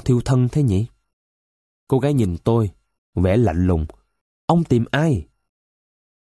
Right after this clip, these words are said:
"Tôi cần gặp nhạc sĩ Minh Xuyên." "Anh Xuyên đang say quá, không tiếp khách được đâu.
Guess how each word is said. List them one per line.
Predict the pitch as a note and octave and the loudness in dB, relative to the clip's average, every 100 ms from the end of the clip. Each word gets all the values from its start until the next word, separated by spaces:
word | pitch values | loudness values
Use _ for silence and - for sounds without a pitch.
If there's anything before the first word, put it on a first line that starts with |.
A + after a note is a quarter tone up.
| _ | _
"Tôi | - D3 | -2 0
cần | B2+ G#2 | 0 0
gặp | G2 - | -2 0
nhạc | G#2 F#2 | -2 -2
sĩ | - G2+ | -2 0
Minh | C3+ C3 | 2 0
Xuyên." | - C#3+ B2 F2+ _ _ _ _ _ _ _ _ _ _ _ | 0 0 0 -4 _ _ _ _ _ _ _ _ _ _ _
"Anh | D3 | -2
Xuyên | C#3 D3+ C#3 | 0 0 0
đang | C3+ C3 | 2 0
say | - C3+ | 0 -2
quá, | C3 C3 C#3 F#3 - _ | 0 0 -2 -4 -8 _
không | - C3+ B2+ | -4 -2 0
tiếp | E3 | -2
khách | - F3+ | -4 -4
được | A#2+ F2 | -4 -2
đâu. | - A#2+ | -2 -2